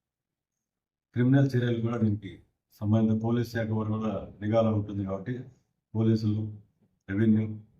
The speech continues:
మున్సిపాలిటీ ఇవన్నీ కూడా ఎవరి చట్ట పరిధిలో వాళ్ళని కూడా చర్యలు తీసుకోవడానికి ఉంటాయి కాబట్టి ప్రతి ఒక్కరూ దీన్ని ఎంతో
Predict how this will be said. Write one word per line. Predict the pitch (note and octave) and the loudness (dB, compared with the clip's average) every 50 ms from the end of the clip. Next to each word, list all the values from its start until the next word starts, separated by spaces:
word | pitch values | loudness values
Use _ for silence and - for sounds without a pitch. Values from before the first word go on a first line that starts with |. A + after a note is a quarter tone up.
| _ - | _ -2
మున్సిపాలిటీ | G#2+ A2 A2 A2 G#2+ A2+ G#2+ G#2 G2+ G#2+ - - - _ _ _ _ _ _ _ _ _ _ _ _ _ _ _ _ _ _ _ _ - | 0 0 0 0 0 0 0 0 0 -4 -10 -14 -16 _ _ _ _ _ _ _ _ _ _ _ _ _ _ _ _ _ _ _ _ -4
ఇవన్నీ | G#2+ A2 A2+ A#2+ B2 | 0 0 2 2 0
కూడా | A#2+ - - - - - - _ _ _ _ _ _ _ _ _ _ _ _ _ _ _ _ _ _ _ _ _ _ _ - | -2 -4 -6 -8 -10 -14 -20 _ _ _ _ _ _ _ _ _ _ _ _ _ _ _ _ _ _ _ _ _ _ _ -8
ఎవరి | - G#2+ A2+ A#2+ A2+ A2+ A2+ | -4 -2 -2 0 -2 -2 -2
చట్ట | A2+ A2 A2+ A#2+ - | -4 -4 -6 -6 -6
పరిధిలో | A#2+ A2+ A2 - A#2+ A#2 | -6 -8 -8 -6 -6 -6
వాళ్ళని | A2 G#2+ G#2 G#2 G2+ G2+ - | -4 -2 -2 -2 -2 -4 -6
కూడా | - G2+ - - - _ _ _ _ _ _ _ _ _ _ _ _ - | -10 -12 -12 -12 -16 _ _ _ _ _ _ _ _ _ _ _ _ -4
చర్యలు | - A2+ A2 A#2+ A2 G#2 G#2+ | 0 2 2 2 2 2 0
తీసుకోవడానికి | G#2 G#2 - G#2+ G2 G2 F#2+ F2+ - F#2 | -2 -2 -4 -6 -6 -6 -6 -8 -10 -8
ఉంటాయి | - A2 G#2 F#2+ | -4 -2 -2 -2
కాబట్టి | F#2+ F#2+ F#2+ - A#2+ A2+ G2+ - - _ _ _ _ _ _ _ _ _ _ _ _ _ _ _ _ _ _ _ _ _ _ - | -2 -4 -6 -8 -10 -10 -10 -12 -14 _ _ _ _ _ _ _ _ _ _ _ _ _ _ _ _ _ _ _ _ _ _ -10
ప్రతి | G2+ G2+ G#2+ A2 | -8 -2 0 0
ఒక్కరూ | A2 A2 A#2 A#2+ B2 A2+ | 2 2 2 0 0 2
దీన్ని | G#2+ G2+ G2 F#2 G2 - - - _ _ _ _ _ _ _ _ _ _ - _ _ _ _ _ _ - | 2 0 0 -2 -4 -8 -12 -18 _ _ _ _ _ _ _ _ _ _ -20 _ _ _ _ _ _ -2
ఎంతో | G#2+ A2 A2 B2 | 0 0 2 2